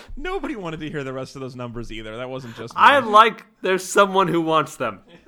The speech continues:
Speaker 2: and you will not have all the followers because of that.
Speaker 1: Whatever eleven million minus, like, twenty-five hundred is, I want that many more followers,
Speaker 2: No
Speaker 1: and
Speaker 2: one
Speaker 1: then I'm
Speaker 2: will
Speaker 1: gonna
Speaker 2: ever
Speaker 1: eat
Speaker 2: know.
Speaker 1: nothing but waffles.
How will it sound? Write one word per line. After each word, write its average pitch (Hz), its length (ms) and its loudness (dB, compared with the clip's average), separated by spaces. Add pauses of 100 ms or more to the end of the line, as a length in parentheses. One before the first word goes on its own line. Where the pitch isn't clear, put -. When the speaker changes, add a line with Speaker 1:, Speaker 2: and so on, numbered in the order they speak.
Speaker 2:
and 151 120 -6
you 180 100 -2
will 170 100 -2
not 156 180 2
have 147 160 0
all 139 100 -2
the 139 80 -4
followers 131 360 -4
because 120 240 -10
of 104 80 -18
that. 101 280 -10
Speaker 1:
Whatever 226 300 -6
eleven 214 400 -4
million 202 280 -4
minus, 180 340 -4
like, 165 160 -8
twenty-five 165 420 -8
hundred 123 240 -8
is, 87 220 -14
I 117 60 -14
want 117 240 -14
that 139 180 -6
many 185 160 -8
more 185 180 -10
followers, 135 540 -8
Speaker 2:
No 147 80 -2
Speaker 1:
and 175 80 -2
Speaker 2:
one 185 80 -4
Speaker 1:
then - 20 -2
I'm 175 60 -2
Speaker 2:
will 160 60 0
Speaker 1:
gonna 160 80 2
Speaker 2:
ever 170 120 0
Speaker 1:
eat 175 60 -2
Speaker 2:
know. 135 220 0
Speaker 1:
nothing 135 260 -8
but 117 120 -6
waffles. 110 580 -10